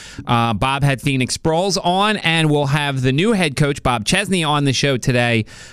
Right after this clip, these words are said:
Um, so, yeah, we try and break out the interviews separately. That way you can hear just the interviews or the whole hour, whatever you'd like to do, because we know your time is precious. And, um,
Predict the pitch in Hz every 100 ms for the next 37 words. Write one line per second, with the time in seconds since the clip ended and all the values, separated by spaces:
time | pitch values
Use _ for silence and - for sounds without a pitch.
0 | - 113 113 113 113 165 170 254 277 170
1 | - 254 277 220 220 214 208 175 180 180
2 | 180 - 165 170 175 220 190 160 160 160
3 | 151 151 156 160 147 143 120 131 156 156
4 | 147 147 131 143 202 220 247 175 147 123
5 | 123 127 127 127 120 120 123 117 123 113
6 | 117 120 117 110 104 208 190 214 214 185
7 | 185 156 147 147 147 147 139 127 117 -
8 | 190 196 151 151 - - - - - _
9 | 131 131 127 123 107 120 117 113 110 107